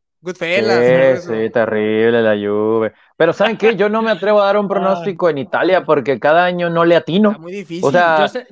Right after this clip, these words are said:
Speaker 3: yo se
Speaker 2: digo
Speaker 3: las debo,
Speaker 2: uno y
Speaker 3: yo
Speaker 2: queda
Speaker 3: se las
Speaker 2: campeón
Speaker 3: debo
Speaker 2: el
Speaker 3: al
Speaker 2: otro.
Speaker 3: próximo. Yo me comprometo
Speaker 2: Pero de
Speaker 3: la siguiente
Speaker 2: todos.
Speaker 3: semana traer mis... Sí, yo me
Speaker 1: Va,
Speaker 3: comprometo
Speaker 1: todos.
Speaker 3: la siguiente semana
Speaker 1: Todos.
Speaker 3: traer mis campeones de todas las ligas,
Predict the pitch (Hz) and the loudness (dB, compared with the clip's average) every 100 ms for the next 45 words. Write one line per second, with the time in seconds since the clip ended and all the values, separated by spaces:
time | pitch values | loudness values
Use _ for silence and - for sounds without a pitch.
0 | 185 190 170 202 208 208 233 240 202 190 | -12 -4 0 2 4 4 4 2 2 2
1 | 214 190 170 208 202 175 240 240 226 - | 2 2 -2 0 2 2 2 0 -2 -10
2 | _ _ _ _ _ _ 165 196 240 240 | _ _ _ _ _ _ -6 -6 -4 -8
3 | 208 180 175 139 135 131 202 247 156 - | -6 -6 -2 2 4 4 2 2 0 -4
4 | 196 160 170 202 240 254 208 - 160 165 | -16 -12 -8 -8 -10 -12 -14 -10 -8 -6
5 | 185 196 190 _ - 151 131 127 _ 156 | -8 -12 -14 _ -14 -12 -12 -18 _ -18
6 | 202 214 175 170 160 - 208 117 156 - | -16 -14 -8 -6 -6 -4 0 0 -2 -14
7 | 185 175 208 220 240 285 _ _ 190 170 | -20 -14 -14 -14 -16 -20 _ _ -8 -6
8 | 147 151 160 170 - 180 - 151 147 160 | -8 -10 -10 -14 -14 -16 -12 -14 -10 -10
9 | 180 160 165 160 135 123 123 | -10 -10 -10 -10 -14 -16 -20